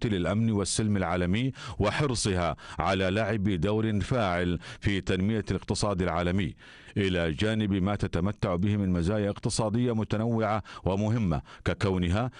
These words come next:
مصدرا ومسعرا للطاقة العالمية ولارتفاع حجم تجارتها الدولية، إلى جانب امتلاك المملكة لثاني أكبر صندوق استثمارات سيادية في العالم.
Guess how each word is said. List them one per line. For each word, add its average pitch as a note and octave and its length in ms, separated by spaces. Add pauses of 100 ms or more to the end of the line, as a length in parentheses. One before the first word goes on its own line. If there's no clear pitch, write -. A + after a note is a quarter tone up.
(140)
مصدرا F#2+ 540
ومسعرا G2 720
للطاقة F2 600
العالمية F2+ 580 (260)
ولارتفاع A2+ 680
حجم A2+ 300
تجارتها G#2+ 640
الدولية، F#2+ 640 (280)
إلى F#2 360
جانب A2 340
امتلاك G2+ 480
المملكة G#2 580
لثاني G#2+ 760 (240)
أكبر A2 400 (100)
صندوق G2 540
استثمارات G#2 680 (360)
سيادية B2+ 680 (160)
في C#2 120
العالم. D#2+ 460